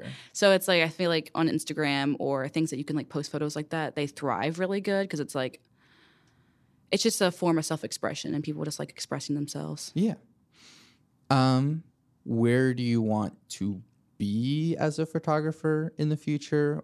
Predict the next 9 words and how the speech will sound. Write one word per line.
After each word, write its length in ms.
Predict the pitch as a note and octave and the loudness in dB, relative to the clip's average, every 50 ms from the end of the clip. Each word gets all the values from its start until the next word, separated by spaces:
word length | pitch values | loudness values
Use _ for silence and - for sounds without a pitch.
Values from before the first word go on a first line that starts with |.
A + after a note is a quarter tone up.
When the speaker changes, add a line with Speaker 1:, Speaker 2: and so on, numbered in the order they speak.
| - - | -4 0
Speaker 1:
or 260 | A#2 A2 A2 G#2+ G#2 | 2 2 2 2 2
are 40 | G#2+ | 0
you 160 | G#2 G#2 G#2 | -2 -4 -6
kind 240 | - - - - A#2 | -8 -10 -8 -6 -6
of 100 | A2 A2+ | -6 -6
already 340 | A2+ G#2+ A2 G#2+ G#2 G#2 G#2+ | -6 -6 -6 -6 -6 -6 -6
there? 260 | A#2+ B2 A#2 G#2+ - _ _ - | -6 -6 -6 -8 -10 _ _ 2
<laughs> 640 | D3+ D#3 B2 C3+ D3 F3 - D#3 C#3 D#3+ - D#3 A#2+ - - | 4 6 6 8 6 6 6 4 4 2 2 0 -4 -6 -4
Speaker 2:
Um, 440 | - A3 C#4+ E4+ F#4+ G4+ G#4 G#4+ F#4+ | 0 2 2 2 2 2 0 -2 -4